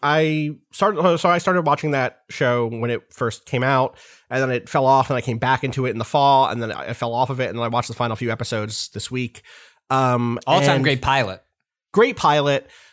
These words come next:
Speaker 1: um, but messy as, as hell in a way. It's interesting because I, I left it feeling like, that, that's a show that starts by saying, you know, "This is an imperfect"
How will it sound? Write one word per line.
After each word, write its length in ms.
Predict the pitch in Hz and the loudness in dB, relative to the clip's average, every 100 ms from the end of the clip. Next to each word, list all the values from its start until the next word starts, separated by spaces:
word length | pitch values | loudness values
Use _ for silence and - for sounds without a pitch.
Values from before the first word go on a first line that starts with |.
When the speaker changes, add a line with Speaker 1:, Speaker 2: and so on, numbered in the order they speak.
| _ 151 | _ 2
Speaker 1:
um, 340 | 147 151 151 | 4 4 0
but 260 | - 175 160 | 0 2 4
messy 640 | 185 226 - 220 202 185 - | 4 2 0 -2 -2 -4 0
as, 340 | 180 185 165 - | 2 2 -2 0
as 240 | 170 156 | 0 0
hell 320 | - 175 170 | 2 2 4
in 140 | 165 156 | 2 0
a 100 | 143 | 2
way. 580 | 147 151 160 156 156 156 - - - - _ _ _ _ _ | 4 4 4 2 0 -2 -8 -20 -16 -16 _ _ _ _ _
It's 160 | 214 214 | -2 0
interesting 480 | 240 226 - 131 123 | 0 0 0 -2 -2
because 460 | 127 - 151 147 - | -6 0 0 0 -2
I, 140 | 139 - | -2 0
I 80 | 147 | 0
left 320 | 151 185 - | 2 0 0
it 100 | 196 | -4
feeling 440 | - 151 151 143 139 | -2 0 0 0 0
like, 580 | 123 120 113 - - _ - | 0 0 -2 -8 -20 _ 2
that, 200 | 196 190 | 2 4
that's 200 | 202 190 | 0 0
a 20 | |
show 160 | 175 202 | 2 2
that 140 | 170 | 2
starts 320 | - 147 135 | 2 0 0
by 140 | - 123 | 0 0
saying, 500 | - 120 117 113 107 - - _ _ 170 | 0 2 0 -2 -6 -12 -20 _ _ 0
you 120 | 147 | 2
know, 180 | 117 113 | 2 2
"This 220 | 143 - | 2 0
is 140 | 135 | 0
an 60 | 139 | 0
imperfect" 560 | 131 131 120 120 - | 0 0 0 -4 -10